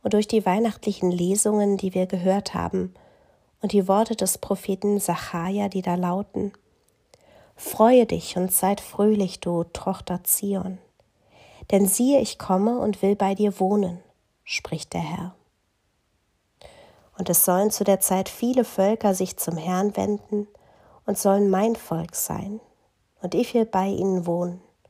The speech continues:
Und du sollst erkennen, dass mich der Herr Zebaoth zu dir gesandt hat. Und der Herr wird Juda in Besitz nehmen,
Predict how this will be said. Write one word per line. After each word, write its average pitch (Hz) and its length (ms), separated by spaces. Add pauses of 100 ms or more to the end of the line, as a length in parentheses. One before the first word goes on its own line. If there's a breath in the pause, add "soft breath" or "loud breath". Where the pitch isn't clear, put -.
(580 loud breath)
Und 220 100
du 254 100
sollst 247 360
erkennen, 202 480
dass 214 220
mich 185 160
der 180 140
Herr 180 200
Zebaoth 202 760
zu - 160
dir 196 300
gesandt 180 520
hat. - 300 (1200)
Und 170 100
der 165 60
Herr 180 320
wird 175 220
Juda 202 500
in 185 140
Besitz 170 500
nehmen, 214 400